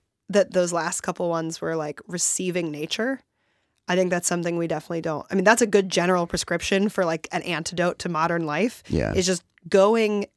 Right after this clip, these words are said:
Speaker 1: outside, like, putting yourself,
Speaker 2: Yeah.
Speaker 1: immersing yourself in an environment that's peaceful,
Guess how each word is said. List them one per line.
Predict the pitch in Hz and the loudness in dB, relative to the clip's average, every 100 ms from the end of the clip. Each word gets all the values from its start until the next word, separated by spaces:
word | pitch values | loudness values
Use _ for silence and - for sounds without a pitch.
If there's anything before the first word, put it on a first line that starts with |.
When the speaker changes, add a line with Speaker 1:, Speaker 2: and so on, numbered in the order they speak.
| - | -2
Speaker 1:
outside, | 170 175 - - 151 143 50 - | 0 0 0 0 0 -2 -6 -4
like, | 165 - | -6 -4
putting | - 185 196 | -2 2 2
yourself, | 185 - 170 165 | 0 0 0 0
Speaker 2:
Yeah. | |
Speaker 1:
immersing | 196 202 226 | 0 0 0
yourself | 202 196 175 | 0 0 -2
in | 175 | -2
an | 170 | -2
environment | 165 151 160 180 185 | -2 -2 0 -2 0
that's | 160 - - - - | -2 -4 -10 -16 -12
peaceful, | - 180 - 202 208 233 | -4 -4 -2 0 2 0